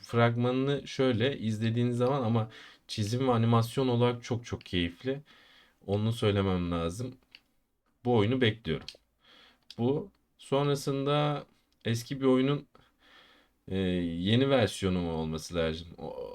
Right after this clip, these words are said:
lazım. Origins. Evet. Commandos Origins. Bu oyunu bilenler bilir. Ben hiç bulaşmadım tabii ki de. Bu da Game Pass'e geliyormuş.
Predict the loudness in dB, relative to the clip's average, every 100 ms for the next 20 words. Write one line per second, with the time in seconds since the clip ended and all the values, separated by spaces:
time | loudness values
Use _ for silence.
0 | -14 -6 -2 -2 -2 -4 -4 -12 _ _
1 | _ _ 0 2 2 -2 -4 -6 -16 _
2 | _ _ _ _ _ _ _ -4 -4 -4
3 | -6 -10 -18 -20 _ -2 0 2 0 -2
4 | -2 -2 0 -2 -6 -10 -10 0 2 4
5 | 2 0 0 2 2 0 -2 -4 -6 -2
6 | 2 2 0 -4 0 0 -2 -8 -8 -8
7 | -8 -8 -6 -4 -4 -10 -20 -20 -20 -20
8 | _ 2 4 4 2 2 0 0 0 0
9 | -2 -2 -6 -14